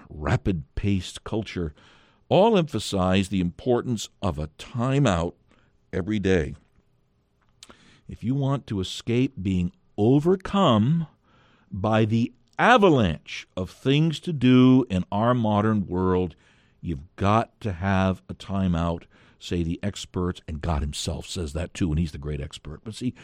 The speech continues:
these experts, not God, but the others, almost always want you to look within for a source of inner peace and tranquility, and that's exactly the opposite of the place that you look for help. The Bible wonderfully talks about the privilege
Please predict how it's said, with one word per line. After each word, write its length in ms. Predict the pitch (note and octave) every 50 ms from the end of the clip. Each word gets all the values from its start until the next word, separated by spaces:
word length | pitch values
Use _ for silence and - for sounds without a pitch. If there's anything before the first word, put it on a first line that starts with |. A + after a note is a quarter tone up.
| - - - -
these 800 | F#2 F#2 G2 C#3 F#3+ A3+ A#3 G#3 D3+ A#2+ G#2+ G#2+ G2+ F#2+ - - -
experts, 840 | - D#2+ - - - - - - - - - - - - - - -
not 200 | - F#2+ C#3 -
God, 420 | - C3 A#2+ D#2+ C#2 C#2+ B1+ B1+ - -
but 140 | - - -
the 120 | G2 C3
others, 380 | C3+ B2+ E2+ C#2+ C#2+ - - - _ - - - - - -
almost 280 | - C#3 C#3+ C#3+ C3+ -
always 300 | F3+ - C#4+ D#4 C#4 -
want 200 | F#3 E3+ F3 E3+
you 80 | D3 C#3
to 60 | C3+
look 300 | B2 A2+ B2 B2+ - -
within 720 | G#2+ G#2 G#2 F#2+ E2+ G#2 C#3 D#3 D#3 C3+ G2 D2 - - - _ _ _ _ _ _ _ _
for 140 | _ - F#2
a 60 | F2
source 480 | F2 - - A2+ G#2+ A2 G#2+ G#2 - -
of 120 | G2 - - -
inner 280 | - C3 D3 C#3 C#3 B2+
peace 600 | - - - C3 C#3 B2+ E2 C#2 - - - - -
and 100 | F2+ F2
tranquility, 880 | - - F#2+ F#2+ F2+ F2+ - - - C#3+ C#3+ A#2+ G2 D2+ C#2+ D#2 - -
and 200 | - A#2 G2+ F#2
that's 320 | - D#3+ G3 G#3+ - - - - - - - - _ _ -
exactly 800 | D#3+ E3 E3+ C#3+ A#2+ - D#3+ E3+ G3 G#3+ G3+ - F#3+ G#3 G#3 G#3+
the 240 | G3+ G#3+ A3+ A3+ - -
opposite 680 | F3+ A3 C4 C#4 - - C4 G3+ E3 E3 C3+ - - _ _ _ _ _ _ _ _ _ _ -
of 140 | - B2+ A2
the 100 | A2 A2+
place 540 | - - - B2+ A#2 G2+ E2 D#2+ - - -
that 160 | A2+ - A#2
you 140 | A#2 A#2 A2
look 200 | G#2 F#2+ - -
for 140 | - E2
help. 320 | D#2+ F2+ F#2+ E2 C#2+ - -
The 60 | F#2+
Bible 360 | D#2 F#2 G2 G#2+ G#2 F#2+ F2
wonderfully 440 | C#2+ E2 G2 G2 F#2+ F2 - F2 D#2+
talks 340 | - - G#2 G2 F#2 F2+ -
about 220 | F2+ F2 E2+ -
the 40 | D#2+
privilege 480 | - - - B2 A#2 A2 G2+ - -